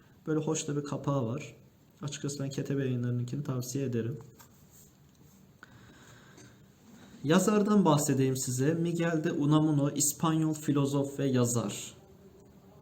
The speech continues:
Ee, Unamuno'yu bilenler arkadaşlar genellikle onu Sis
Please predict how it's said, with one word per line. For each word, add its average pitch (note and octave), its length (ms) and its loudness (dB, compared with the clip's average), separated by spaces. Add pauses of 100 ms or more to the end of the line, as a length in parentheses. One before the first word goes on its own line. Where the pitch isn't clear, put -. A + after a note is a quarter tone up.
(960)
Ee, C3+ 160 -4 (100)
Unamuno'yu G3+ 640 4
bilenler D3 600 2
arkadaşlar D#3+ 580 -2
genellikle F3 680 2
onu C#3+ 320 2
Sis - 720 0